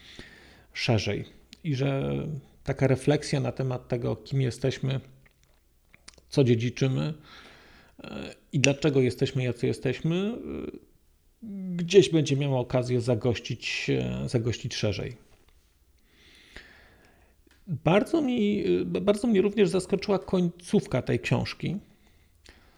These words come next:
E, końcówka, w której autor, e, odnosi się bardzo wprost do, mm, dosyć głośnych książek Ka-,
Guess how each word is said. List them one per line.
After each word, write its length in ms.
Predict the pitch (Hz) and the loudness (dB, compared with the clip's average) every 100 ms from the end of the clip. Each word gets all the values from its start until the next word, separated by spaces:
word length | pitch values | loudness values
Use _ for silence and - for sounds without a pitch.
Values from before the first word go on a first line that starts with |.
| _ - | _ -14
E, 220 | 175 - | -12 -10
końcówka, 540 | - 147 - 240 - 226 | -2 -2 0 -4 -4 -6
w 80 | |
której 440 | - 202 190 180 - - | -4 -4 0 0 -2 -4
autor, 380 | 190 190 196 185 | -2 0 0 -2
e, 100 | - 175 170 160 - - - | -4 -4 -4 -4 -8 -16 0
odnosi 580 | 156 131 139 208 - 160 | 2 4 4 2 -2 -4
się 540 | - - 175 185 214 - - _ _ _ _ - | -4 -4 -4 -2 -4 -8 -14 _ _ _ _ -8
bardzo 320 | 151 165 156 | -2 0 0
wprost 720 | 160 - 127 123 214 - - - _ _ - _ _ _ _ _ | -4 0 0 0 -2 -8 -18 -20 _ _ -20 _ _ _ _ _
do, 800 | 180 127 165 190 202 196 185 - | -8 -2 0 0 0 -2 -4 -6
mm, 340 | 185 165 127 - - - | -10 -10 -10 -12 -14 -14
dosyć 540 | 180 190 196 160 170 135 | -14 -8 -6 -4 -2 0
głośnych 480 | 147 180 - 165 - | 2 2 2 0 0
książek 840 | - 160 160 156 156 151 - - | -2 0 0 0 -2 -2 -12 -10
Ka-, 280 | - 151 - | -2 -2 -2